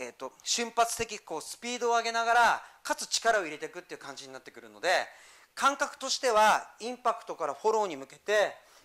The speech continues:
少し目線を残して反る時間が長ければ長いほど、もう、あ、ハムストリングとか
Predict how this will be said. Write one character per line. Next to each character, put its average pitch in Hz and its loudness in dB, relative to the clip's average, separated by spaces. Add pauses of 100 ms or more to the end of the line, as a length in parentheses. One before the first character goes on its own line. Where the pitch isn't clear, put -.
(140)
少 - -6
し 233 -8
目 170 -6
線 214 -6
を 208 -2
残 208 -4
し - -10
て 190 -12
反 269 -8
る 254 -6
時 180 -14
間 165 -8
が 156 -12
長 185 -6
け 202 -10
れ 180 -8
ば 147 -10
長 151 -6
い 214 -4
ほ 170 -12
ど、 190 0 (400)
も 202 -4
う、 - -8
あ、 165 -8
ハ 226 0
ム 202 -4
ス - -14
ト 160 -8
リ 143 -8
ン 143 -12
グ 135 -14
と 139 -8
か 226 4